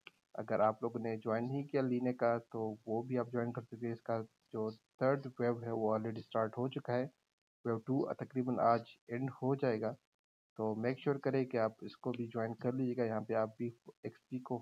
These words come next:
form कर सकते हो और जितना maximum यहाँ पे आप एक्सपी को अर्न करोगे तो वहीं से आपको यहाँ पे ईयर ड्रॉप मिलेगा लीना का। यहाँ पे अगर हम, मैं आपको एक post दिखा देता हूँ जो कि लीना पे Discord पे किसी ने शेयर किया था कि यस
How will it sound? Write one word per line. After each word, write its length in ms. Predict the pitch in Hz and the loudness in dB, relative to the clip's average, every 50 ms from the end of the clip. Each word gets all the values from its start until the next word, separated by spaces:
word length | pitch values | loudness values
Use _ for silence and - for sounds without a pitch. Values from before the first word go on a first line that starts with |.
| - _ | -4 _
form 220 | 117 117 123 139 | 0 2 2 2
कर 160 | 139 - 131 127 | 0 -4 -6 -6
सकते 320 | - - 123 - - 123 | -8 -12 -14 -6 -4 -2
हो 280 | 120 113 113 113 - _ _ _ | -2 0 -2 -2 -4 _ _ _
और 200 | 113 107 104 101 | -4 -4 -2 -4
जितना 320 | 104 - - _ _ 127 123 | -6 -10 -18 _ _ 0 2
maximum 480 | 123 127 123 - - 127 123 123 - | 2 0 -2 -2 -4 -4 -2 0 0
यहाँ 120 | 110 110 110 | 0 0 0
पे 200 | - 120 107 104 | -2 -4 -6 -4
आप 140 | 110 113 - _ - | -6 -8 -10 _ -8
एक्सपी 360 | 107 110 - _ _ - 123 117 | -8 -8 -8 _ _ -2 -2 -2
को 160 | - - 110 | -2 -2 0
अर्न 160 | 107 127 147 | 0 0 0
करोगे 380 | 151 - 127 113 107 104 120 139 - - _ _ _ _ _ _ _ _ _ _ | 0 -2 -2 -2 -2 -2 -2 -2 -4 -8 _ _ _ _ _ _ _ _ _ _
तो 100 | - 117 | -6 -4
वहीं 260 | 113 113 120 135 143 139 | -2 -2 -2 -2 -2 -2
से 200 | 139 - 135 127 | -2 0 2 2
आपको 380 | 117 113 - - - 120 123 | 2 2 0 -2 -2 0 0
यहाँ 280 | 120 117 120 101 107 107 117 | 0 0 -2 -4 -6 -6 -6
पे 80 | - 123 - - - _ _ _ _ _ _ _ | -6 -6 -6 -6 -10 _ _ _ _ _ _ _
ईयर 140 | 110 117 110 | -2 -2 -2
ड्रॉप 280 | 107 117 117 117 113 113 - | 0 2 2 2 2 2 -2
मिलेगा 280 | 120 110 123 123 127 117 | -2 -2 0 0 0 0
लीना 380 | 110 104 101 107 104 107 107 | 0 0 -2 -2 -2 -4 -4
का। 140 | - - 101 | -4 -4 -4
यहाँ 200 | 104 107 110 110 | -4 -2 -4 -6
पे 220 | 104 - 113 113 | -4 -4 -4 -4
अगर 200 | 110 110 113 104 107 | -2 -2 -2 0 0
हम, 180 | 110 110 113 107 | 0 0 -2 -2
मैं 140 | 107 110 110 | -2 -2 -2
आपको 280 | 110 - _ - 117 110 | -4 -6 _ -8 -8 -8
एक 60 | 107 - _ - | -8 -10 _ -4
post 220 | 117 117 117 117 | -2 -2 -2 -2
दिखा 200 | 113 - - 110 | -4 -2 -2 -2
देता 200 | 110 110 - 123 | -2 0 0 -2
हूँ 120 | 131 - - _ _ _ _ _ _ _ _ _ _ - | -2 -2 -4 _ _ _ _ _ _ _ _ _ _ -6
जो 120 | - 117 | -4 -4
कि 140 | 113 - 120 | -2 -2 -2
लीना 340 | 110 110 117 120 127 135 131 | -2 0 0 2 4 4 2
पे 460 | 127 - _ 127 120 123 123 117 - - 117 | 2 0 _ 0 0 2 0 0 -2 -6 -6
Discord 500 | 120 123 117 - - - 123 123 127 127 | -6 -6 -8 -8 -2 4 4 4 4 4
पे 60 | 131 | -2
किसी 220 | 123 127 - - 123 | -4 -6 -6 -4 -2
ने 120 | 123 120 120 | 0 0 0
शेयर 220 | - - 117 113 - | -2 -4 -4 -4 -2
किया 160 | - 127 123 | 0 0 0
था 180 | 123 - 131 123 | 2 2 0 0
कि 420 | 123 - - 117 113 113 120 - - _ _ _ 113 | 0 -2 -4 -4 -4 -2 -4 -6 -10 _ _ _ 0
यस 340 | 117 127 131 131 - - | 0 0 0 -2 -6 -16